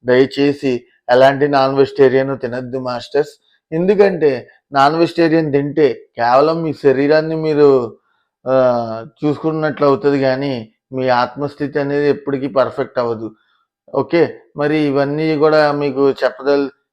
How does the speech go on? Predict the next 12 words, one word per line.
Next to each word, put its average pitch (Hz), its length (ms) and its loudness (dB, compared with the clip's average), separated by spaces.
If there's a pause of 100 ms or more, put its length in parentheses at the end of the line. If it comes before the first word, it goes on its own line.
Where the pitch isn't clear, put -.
(180)
చెప్పాలి 151 500 4
అని 160 100 2
నాకు 156 200 -2
అనిపించింది 147 560 -4
కాబట్టి 143 500 2 (480)
ఈ 180 200 4
సమయంలో 143 680 0
నేను 135 220 -4
మీ 143 180 0
ముందుకు 151 340 2
వచ్చి 139 340 0 (520)
ఈ 143 140 2